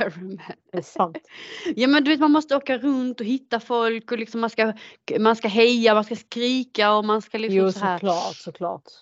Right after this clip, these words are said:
Speaker 1: skrika, men ja, man hejar typ.
Speaker 2: Men gör man det på Hawaii så är det nog ändå lätt värt, tänker jag.
Speaker 1: Men du kommer ju dö av värme.
Speaker 2: Ja, när är det?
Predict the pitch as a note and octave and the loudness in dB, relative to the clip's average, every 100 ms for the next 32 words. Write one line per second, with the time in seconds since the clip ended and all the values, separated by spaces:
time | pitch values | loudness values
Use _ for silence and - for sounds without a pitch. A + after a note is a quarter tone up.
0 | _ _ _ _ - - - - F3 F#3 | _ _ _ _ -20 -20 -20 -10 -6 -6
1 | - D#3 F3 F3+ E3+ - F3+ F3 F3+ F3 | -4 -2 0 0 -2 -4 -4 -2 -2 -2
2 | E3+ E3+ - - - - - F#3+ F#3+ F3+ | -2 -4 -12 -12 -12 -8 -4 0 4 2
3 | E3+ F3+ G3 F3+ - - E3+ F3 E3+ E3 | 2 2 4 4 0 -12 -6 -2 0 -2
4 | D3+ - D#3+ E3+ E3 E3 F3 - F#3 E3 | -4 -10 -10 -8 -6 -6 -10 -12 -12 -12
5 | D3+ D3+ E3+ _ D#3+ D#3+ - - - E3+ | -12 -12 -14 _ -18 -16 -16 -18 -16 -16
6 | _ D#3+ - - - _ _ _ F3 E3+ | _ -20 -20 -20 -20 _ _ _ 0 0
7 | F3 F3+ F3 E3 D3+ E3+ D#3+ D#3 D#3+ D#3+ | 0 2 4 4 4 4 4 4 4 4
8 | E3+ D3+ D#3+ - - - - _ _ _ | 2 0 -6 -10 -16 -18 -20 _ _ _
9 | _ _ _ _ _ - - G3+ G3+ G3 | _ _ _ _ _ -12 0 4 6 6
10 | G#3 A3 G#3 - A3+ | 4 0 -2 -4 -8